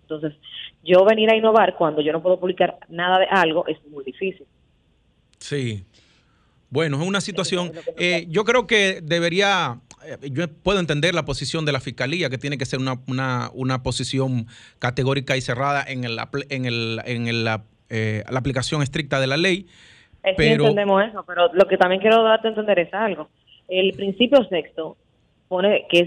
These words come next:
Speaker 1: tiene supremacía sobre todo lo demás, es que dice que todas las necesidades del niño se interponen,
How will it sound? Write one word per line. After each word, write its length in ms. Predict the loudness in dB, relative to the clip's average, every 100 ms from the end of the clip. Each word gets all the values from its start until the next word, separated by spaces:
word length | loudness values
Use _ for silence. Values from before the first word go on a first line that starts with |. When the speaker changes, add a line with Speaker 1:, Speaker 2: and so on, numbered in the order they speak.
| 2
Speaker 1:
tiene 420 | 2 2 0 -2
supremacía 540 | 0 2 2 2 2 4
sobre 240 | 6 4
todo 200 | 4 4
lo 100 | 4
demás, 300 | 2 0 -8 -14 _ _ _ -6
es 220 | -4 -2
que 140 | 2 2
dice 380 | 2 0 -4 -6 _ _
que 100 | -14
todas 260 | -6 2 2
las 120 | 2 -4
necesidades 400 | -4 0 2 4
del 120 | 2
niño 220 | -2 -6 -8
se 80 | -10
interponen, 720 | 2 2 2 0 2 2 -2